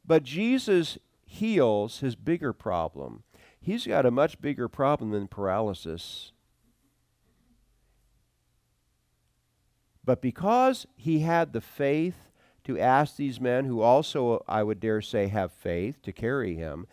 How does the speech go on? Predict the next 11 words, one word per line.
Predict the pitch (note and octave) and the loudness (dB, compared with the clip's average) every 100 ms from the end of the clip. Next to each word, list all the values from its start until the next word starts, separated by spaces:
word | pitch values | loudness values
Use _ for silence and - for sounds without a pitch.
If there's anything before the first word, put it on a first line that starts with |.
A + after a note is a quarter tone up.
| - - - | -20 -18 -10
because | A2 D3 E3+ F#3+ F3 | -2 4 6 4 2
Jesus | G#2 D3+ E3+ B2 G#2+ | -6 -6 -4 -6 -6
sees | - D#3 F3 D#3+ | -4 -4 -4 -6
the | A2 | -10
faith, | - - D#3 B2 F2+ G2 _ _ _ _ | -10 -4 0 0 -2 -6 _ _ _ _
he | A#2 A2 | -6 -6
says, | - D#3+ B2+ G#2+ G2 - - | -2 2 4 2 -2 -12 -4
"Let's | C3+ - - | -2 -2 -4
address | - C#3 C3 C3 - | -8 -4 0 -2 -4
the | - G#2+ - - F#2 | -2 -2 -2 -12 -4
bigger | D3+ D#3+ D3+ | -2 -2 -6